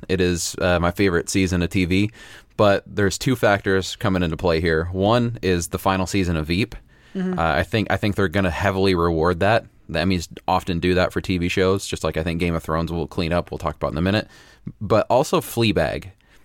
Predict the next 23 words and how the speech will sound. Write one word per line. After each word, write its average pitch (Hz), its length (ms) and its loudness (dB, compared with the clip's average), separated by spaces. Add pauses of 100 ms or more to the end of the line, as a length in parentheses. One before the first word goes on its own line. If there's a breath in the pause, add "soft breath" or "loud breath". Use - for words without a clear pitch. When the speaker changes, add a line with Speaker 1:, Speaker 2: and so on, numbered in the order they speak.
(140 soft breath)
Speaker 1:
Fleabag 131 480 2
is 120 120 0
a 104 60 -2
show 95 280 2
that 87 140 2
has 90 340 2
a 87 140 -2
ton 104 600 0
of 85 460 0
love 95 380 2
and 82 120 -2
support 85 400 -2
online 78 360 -2
right 104 160 0
now, 117 240 0 (420 loud breath)
and 92 260 0
it's 87 140 -4
a, 87 160 0 (140)
it's - 160 -6
a 85 40 -2
British 123 320 2
show, 107 420 2 (460 soft breath)
and 87 560 0